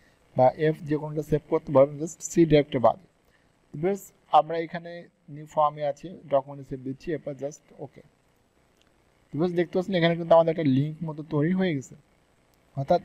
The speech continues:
এই যে এসিসিডিবি এটা কিন্তু Access-এর এক্সটেনশন। এরপর আমরা যেটা করবো just এখানে ক্রিয়েটের উপর একটা ক্লিক করে দেবো। তো বেশ, ক্রিয়েটে ক্লিক করলে পর আমাদের কিন্তু এখানে একটা টেবিল চলে আসবে। তো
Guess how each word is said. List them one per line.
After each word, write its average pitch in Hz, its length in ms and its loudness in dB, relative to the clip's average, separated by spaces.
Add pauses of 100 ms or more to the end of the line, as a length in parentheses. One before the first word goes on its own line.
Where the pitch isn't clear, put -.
এই 151 100 4
যে 160 60 4 (200)
এসিসিডিবি 156 960 2
এটা 147 200 -4
কিন্তু 170 200 -12 (560)
Access-এর 175 420 0
এক্সটেনশন। 120 440 -8 (140)
এরপর 170 240 4
আমরা 175 160 -4
যেটা 165 220 -2
করবো 180 220 -2
just 170 200 2
এখানে 147 200 -6
ক্রিয়েটের 151 320 4
উপর 151 160 -4
একটা 135 180 -14
ক্লিক 120 240 -12
করে 120 140 -8
দেবো। - 140 -18 (520)
তো - 120 -18
বেশ, 190 200 -2
ক্রিয়েটে 190 300 6
ক্লিক 180 200 0
করলে 185 180 2
পর 196 120 6
আমাদের 160 220 2
কিন্তু 170 180 -12
এখানে 156 220 -8
একটা 156 200 -16
টেবিল 143 200 0 (100)
চলে 196 220 6
আসবে। 135 160 -4 (120)
তো 175 60 -4